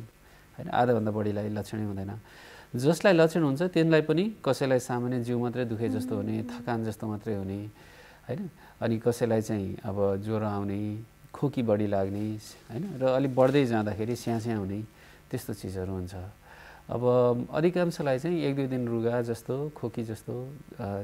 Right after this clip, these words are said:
Speaker 1: केही एक दुई दिन ज्वरो आउने, टाउको दुख्ने, अ, मात्रै हुन्छ। कति मान्छेलाई स्वाद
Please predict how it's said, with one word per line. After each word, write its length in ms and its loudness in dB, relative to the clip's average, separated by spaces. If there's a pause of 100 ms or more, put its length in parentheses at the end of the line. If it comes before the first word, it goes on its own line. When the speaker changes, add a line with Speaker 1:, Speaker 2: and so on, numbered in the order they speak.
(160)
Speaker 1:
केही 220 0
एक 220 -4 (160)
दुई 140 2
दिन 200 0
ज्वरो 240 2
आउने, 420 0
टाउको 240 0
दुख्ने, 320 -6 (560)
अ, 160 -8
मात्रै 360 -2
हुन्छ। 240 -6 (600)
कति 200 4
मान्छेलाई 380 0
स्वाद 300 2